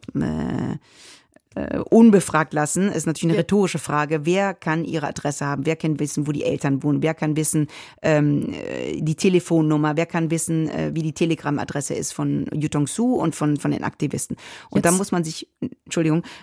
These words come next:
Speaker 1: fragen wirklich, wie sicher sind inzwischen die Dissidenten von autoritären Regimen in Deutschland?
Speaker 2: Jetzt ist das, was Sie schildern, ja eher ein, ich sag mal, Antidemokratie-Moment, oder?
Speaker 1: Ja, es ist ein Antidemokratie-Moment, aber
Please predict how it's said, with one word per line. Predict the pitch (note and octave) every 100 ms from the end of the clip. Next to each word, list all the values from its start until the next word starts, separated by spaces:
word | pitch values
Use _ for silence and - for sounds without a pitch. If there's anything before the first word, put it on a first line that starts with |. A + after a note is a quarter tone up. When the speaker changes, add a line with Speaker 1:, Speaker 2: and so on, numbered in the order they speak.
| _
Speaker 1:
fragen | - - E3 F#3 E3
wirklich, | F3 F3+ -
wie | C#3 D#3+ E3+
sicher | F#3 F#3 F#3+ F#3
sind | D#3+ E3
inzwischen | D#3+ - D3 E3+
die | D3
Dissidenten | C#3 - D3+ D3+ E3 - E3+
von | D#3 D3 D#3
autoritären | - C3+ C#3 D3 D#3 D3+
Regimen | C#3+ C3+ C#3+ D3 D3
in | - E3 E3
Deutschland? | G3 - C#3+ A#2+ - _ _ _ _ _ _
Speaker 2:
Jetzt | G3+ F3
ist | F#3+ D3+ - _ _
das, | F3+ E3+
was | G#3+ G3
Sie | F3+
schildern, | - F#3+ G#3+ A3 F#3
ja |
eher | F3 F#3+ F#3 F#3 E3+
ein, | D#3+ E3 E3+ E3+ E3 -
ich | D#3+
sag | E3
mal, | E3+ D#3+ -
Antidemokratie-Moment, | G3+ C#4 - E3 D#3 D#3 D3+ D3+ - E3+ D#3 A#2+ D3 - -
oder? | - G#3 A#3+ _ - - - -
Speaker 1:
Ja, | -
es | F#3+
ist | F3+
ein |
Antidemokratie-Moment, | D#3+ G#3+ G#3 F3+ F3+ F#3+ F3+ F#3 B3
aber | F3 D#3+